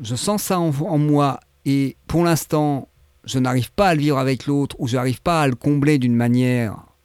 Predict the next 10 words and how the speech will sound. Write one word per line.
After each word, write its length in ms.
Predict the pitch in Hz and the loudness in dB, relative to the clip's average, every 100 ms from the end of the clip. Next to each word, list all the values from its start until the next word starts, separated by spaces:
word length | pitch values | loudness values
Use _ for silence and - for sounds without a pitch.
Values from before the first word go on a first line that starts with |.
| _ _ | _ _
acceptable 800 | 143 - 143 - 139 123 107 98 - _ _ _ _ - | -4 -2 -4 -2 -2 -2 -2 -8 -12 _ _ _ _ -6
pour 180 | 135 | 0
l'un 120 | 131 - | 0 0
et 80 | 147 | -4
pour 180 | 127 127 | -2 0
l'autre », 440 | 156 277 - - - - - _ _ _ _ - - _ _ _ | 2 2 -2 -10 -18 -20 -20 _ _ _ _ -20 -20 _ _ _
si 180 | - 170 | -2 2
on 80 | |
n'essaye 320 | 170 160 175 160 | 4 2 2 0
pas 460 | - 175 160 - | 2 2 2 -2